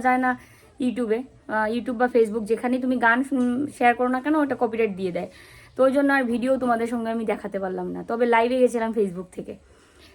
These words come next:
তো যাই হোক চলো, এখন হচ্ছে ঘরটা মুছে নিই। ঘর মোছার জন্য এই যে এটা একটা নতুন মপ নিয়ে আসা হলো,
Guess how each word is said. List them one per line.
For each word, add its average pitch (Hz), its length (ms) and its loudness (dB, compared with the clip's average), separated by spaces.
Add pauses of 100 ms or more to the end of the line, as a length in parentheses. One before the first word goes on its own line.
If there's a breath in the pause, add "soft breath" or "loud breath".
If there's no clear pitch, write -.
(120)
তো 247 80 0
যাই 285 160 6
হোক 294 100 6
চলো, 285 220 6 (280 loud breath)
এখন 240 260 0
হচ্ছে 254 160 0
ঘরটা 233 320 0
মুছে 240 240 0
নিই। 269 200 2
ঘর 220 220 -4
মোছার 226 360 -4
জন্য 240 160 -4
এই 226 120 -4
যে 233 60 2 (420 loud breath)
এটা 269 180 4
একটা 294 120 2
নতুন 285 380 6
মপ 254 260 4 (360 loud breath)
নিয়ে 247 280 0
আসা 254 240 0
হলো, 254 200 2